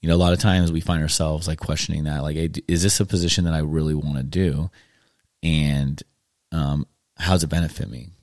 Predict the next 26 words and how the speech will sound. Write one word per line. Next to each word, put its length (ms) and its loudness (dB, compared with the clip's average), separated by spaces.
Because 400 2
we 260 -6
get 380 -2
comfortable. 600 -2
A 40 -6
lot 100 2
of 80 0
times 240 4
our 80 -2
comfort 680 -2
is 220 -2
what 360 -4
keeps 360 0
us 60 -2
from 200 -2
growing. 540 -4
We 80 2
get 80 4
comfortable 720 0
in 140 4
the 100 4
positions 460 0
that 100 -2
we're 120 -4
in. 360 -4
And 500 2